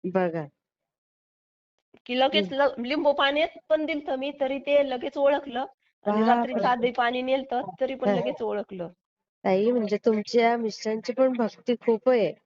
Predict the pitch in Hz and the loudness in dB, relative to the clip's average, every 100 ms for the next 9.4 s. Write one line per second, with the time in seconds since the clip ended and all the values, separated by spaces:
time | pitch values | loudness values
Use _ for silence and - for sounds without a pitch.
0 | - - _ _ - 208 214 247 262 220 | -20 -20 _ _ 0 2 2 0 2 2
1 | 220 214 220 220 240 247 220 208 196 196 | 2 2 0 0 2 4 4 4 4 2
2 | 180 175 - 175 170 - 175 175 175 185 | 0 -2 2 4 4 4 2 4 4 2
3 | 180 - - 175 160 - 165 147 156 - | 0 -2 0 2 2 0 0 2 0 -2
4 | - _ 208 _ _ _ _ _ 202 208 | -20 _ -20 _ _ _ _ _ -10 -8
5 | 247 320 - - 330 330 - 311 311 302 | -4 -4 -4 -4 -2 -2 0 0 2 2
6 | 294 294 285 294 294 254 277 294 349 277 | 0 -2 -2 -2 -6 -2 0 0 0 -2
7 | 240 _ _ _ - - 208 180 240 240 | -4 _ _ _ -10 0 2 2 2 0
8 | 254 262 233 233 247 262 220 233 220 226 | 0 -2 -2 -4 -4 0 4 4 4 2
9 | 233 214 233 190 | 4 2 2 -2